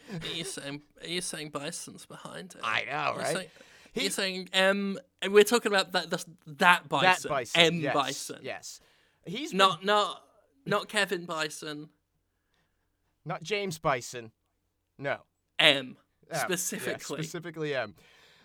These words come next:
Speaker 2: He's been
Speaker 1: Okay.
Speaker 2: buying up these waterfront slums for what we can only assume is a highly lucrative condominium development project. Uh, Balrog ali-,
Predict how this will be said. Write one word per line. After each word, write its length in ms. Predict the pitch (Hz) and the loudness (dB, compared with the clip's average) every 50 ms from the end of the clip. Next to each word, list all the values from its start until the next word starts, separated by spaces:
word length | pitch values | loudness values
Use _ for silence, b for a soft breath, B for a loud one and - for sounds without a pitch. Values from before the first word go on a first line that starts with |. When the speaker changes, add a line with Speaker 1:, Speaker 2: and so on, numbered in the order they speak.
| b 196 | b -6
Speaker 2:
He's 120 | 196 220 | -4 -4
been 100 | 285 143 139 - | -4 -4 -6 -4
Speaker 1:
Okay. 20 | 202 | -2
Speaker 2:
buying 300 | - 226 240 247 226 220 | 0 2 2 2 0 -2
up 60 | - | -6
these 180 | 202 185 151 170 | -8 -8 -8 -4
waterfront 520 | 175 180 190 202 190 - 196 170 160 160 | -4 -2 -2 -4 -4 -6 -6 -6 -6 -6
slums 340 | - - 180 175 175 160 156 | -8 -6 -4 -4 -4 -4 -6
for 200 | - 170 170 170 | -10 -10 -8 -6
what 140 | 175 175 156 | -6 -6 -6
we 80 | 170 | -8
can 160 | 160 - - - | -10 -12 -10 -8
only 340 | 180 185 196 208 202 190 170 | -6 -6 -6 -6 -6 -6 -6
assume 320 | 160 156 - - 190 180 175 | -6 -6 -6 -6 -6 -8 -8
is 120 | 165 160 | -6 -6
a 100 | 165 165 | -6 -6
highly 480 | 170 156 170 175 190 202 196 190 185 175 | -2 0 0 0 0 0 -2 -4 -6 -6
lucrative 480 | 170 180 190 165 185 180 160 165 160 | -6 -6 -6 -6 -8 -8 -8 -6 -6
condominium 720 | 160 - 170 175 180 175 160 156 165 170 170 165 160 156 | -4 -4 -4 -4 -4 -4 -4 -4 -4 -4 -4 -4 -4 -4
development 560 | 139 147 131 151 165 180 175 - 151 139 120 - | -4 -4 -4 -4 -4 -4 -6 -8 -12 -14 -14 -10
project. 540 | 139 120 113 113 110 120 131 156 160 _ _ _ _ _ _ _ _ _ _ _ _ _ _ _ _ _ _ _ _ _ _ _ _ _ _ - | -8 -8 -6 -6 -6 -8 -8 -10 -10 _ _ _ _ _ _ _ _ _ _ _ _ _ _ _ _ _ _ _ _ _ _ _ _ _ _ -10
Uh, 280 | 123 127 127 127 131 - - 131 120 _ - | -6 -4 -4 -4 -4 -6 -8 -16 -20 _ 0
Balrog 580 | 170 175 202 220 226 214 202 190 190 196 190 - - | 2 2 4 4 2 0 0 0 -2 -2 -4 -2 -2
ali-, 420 | 160 160 156 160 165 175 180 | -2 0 0 0 0 0 0